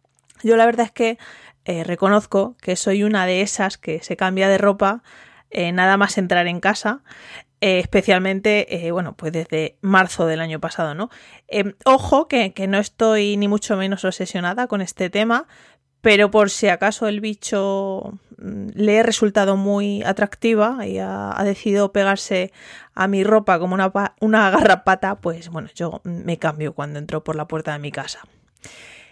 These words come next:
¿Y por qué te cuento todo esto? Pues bueno, porque hoy, mm, vengo a hablarte de un gran invento que ha lanzado hace poco la marca L G.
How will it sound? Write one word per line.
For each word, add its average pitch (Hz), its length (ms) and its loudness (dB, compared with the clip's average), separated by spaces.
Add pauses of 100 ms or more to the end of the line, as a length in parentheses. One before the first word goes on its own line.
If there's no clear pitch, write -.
(500)
¿Y 269 140 2
por 240 240 2
qué 247 140 4
te 277 140 2
cuento 269 400 0
todo 226 240 4
esto? 165 560 -4 (220)
Pues 202 200 -4
bueno, 240 240 0
porque 208 360 0
hoy, 247 260 2
mm, 220 480 -4
vengo 220 220 0
a 262 40 6
hablarte 254 520 0
de 220 140 -2
un 208 180 -2
gran 233 260 2
invento 214 560 0 (140)
que 190 160 -6
ha - 160 -2
lanzado 185 880 0
hace 180 340 -6
poco 196 280 0
la 196 120 2
marca 190 600 2
L 185 240 0
G. 262 240 0